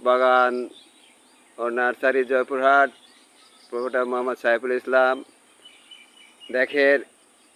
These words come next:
বাংলাদেশের মাটিতে কিভাবে খেজুর হয় তা এই ভিডিওতে সুন্দরভাবে আপনাদের দেখাবো ইনশাল্লাহ। তাই ভিডিওটি যেনারা সাবস্ক্রাইব করেন নি, তেনারা ভিডিওটি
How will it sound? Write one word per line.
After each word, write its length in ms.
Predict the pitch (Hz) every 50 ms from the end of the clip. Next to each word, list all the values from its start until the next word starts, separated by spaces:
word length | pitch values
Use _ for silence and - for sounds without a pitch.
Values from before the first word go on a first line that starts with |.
| 127 110 117
বাংলাদেশের 440 | 123 127 131 131 135 131 139 135 135 131
মাটিতে 360 | 131 131 127 135 - - 139 135 135 131 - - - -
কিভাবে 380 | - 135 131 120 131 127 127 131 123 -
খেজুর 360 | 131 123 120 123 131 127 127 127 117 113
হয় 360 | 123 131 135 135 139 139 139 - - - _ _ _ _ _ _ _ _ _ -
তা 100 | 123 127 131 - 135 131
এই 80 | 127 117
ভিডিওতে 300 | 123 131 131 131 117 139 131 123 -
সুন্দরভাবে 500 | 135 127 127 127 127 123 127 127 123 127 123 120
আপনাদের 240 | 117 123 120 123 117 127
দেখাবো 220 | 117 123 120 120 123 123 120 120 120
ইনশাল্লাহ। 460 | 113 - 139 127 127 131 135 135 135 139 135 - - _ _ _ _ _ _ _ _ _ _ _ _ _ _ _ _ _ _ _ _ _ _ _ _ - _ _ _ _ _ _ _ _ _ _ _ _ _ - _ _ _ _ _ _ _ _ - -
তাই 280 | 123 127 139 139 139 139 127 127
ভিডিওটি 400 | 135 135 143 139 123 143 147 143 143 139 135 - _ _ _ - 131 120
যেনারা 340 | 123 131 131 131 131 135 135 131 131 131 127 117 - _ _ _ _ _ _ _ _ _ - 139 -
সাবস্ক্রাইব 400 | 131 123 117 - - 135 131 127 -
করেন 200 | 139 131 131 127 131 139
নি, 100 | 139 143 143 139 117
তেনারা 260 | - 127 127 127 127 127 123 117
ভিডিওটি 240 | 117 135 131 120